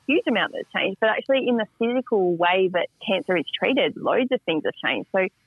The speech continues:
even thinking back to ten or fifteen years ago, you know, the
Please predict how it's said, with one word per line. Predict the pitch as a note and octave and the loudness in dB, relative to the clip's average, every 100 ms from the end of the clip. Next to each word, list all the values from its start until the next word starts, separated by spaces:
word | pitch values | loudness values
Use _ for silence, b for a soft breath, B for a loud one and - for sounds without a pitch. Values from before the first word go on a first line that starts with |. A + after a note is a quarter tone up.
| _ - | _ -2
even | A#3 C4 C#4 | 0 2 0
thinking | A#3 G#3 F#3+ E3 | -2 -4 -4 -2
back | D3+ - | -2 -2
to | G#3 - | -6 -4
ten | F#3 F#3 | -4 -2
or | F3+ | -4
fifteen | F#3+ - E3+ F3 | -6 -2 -2 0
years | G#3 C#4 | 0 0
ago, | B3 E3 | 0 0
you | D3+ E3+ | 0 -2
know, | F3 | -2
the | F3 | -2